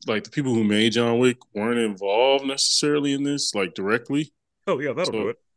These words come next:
Speaker 1: that kinda told me what I need to know. Um, 'cause I feel like this, this was done before, you know, John Wick four even came out. As far as, like, production stuff, obviously came out after. But I'm just like, "Okay, all right, if he ain't involved, if the main cooks aren't involved,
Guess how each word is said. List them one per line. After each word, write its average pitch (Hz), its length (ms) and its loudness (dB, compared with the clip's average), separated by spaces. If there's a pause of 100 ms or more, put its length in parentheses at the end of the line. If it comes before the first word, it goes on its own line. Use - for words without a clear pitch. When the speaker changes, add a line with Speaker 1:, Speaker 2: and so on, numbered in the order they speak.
(420)
Speaker 1:
that 123 260 2
kinda 123 680 -2
told 104 480 -2
me 104 200 -4
what 98 160 0
I 95 100 2
need 98 200 -2
to 92 140 -6
know. 101 380 0 (380)
Um, 98 320 -4
'cause - 140 2
I 123 80 8
feel 170 220 6
like 110 160 6
this, - 300 2 (100)
this - 240 0
was 101 120 -6
done 107 320 0
before, 95 460 -4 (360)
you 127 100 -2
know, 92 260 -2
John 104 220 6
Wick 95 100 2
four 113 280 6
even 95 200 -6
came 98 260 0
out. 95 220 0
As 120 100 4
far 135 200 6
as, 104 80 4
like, 92 180 -2 (340)
production 107 320 0
stuff, 98 240 -8
obviously 104 380 0
came 101 240 -6
out 92 160 -4
after. - 360 -8 (720)
But 107 100 0
I'm 107 100 4
just 104 160 2
like, 92 260 4
"Okay, - 380 -4 (320)
all 110 100 -2
right, 107 100 2
if - 80 0
he 160 180 10
ain't 151 360 8
involved, 135 640 4
if 131 80 -8
the 113 100 -6
main 135 320 2
cooks 147 340 2
aren't 135 200 -2
involved, 127 540 2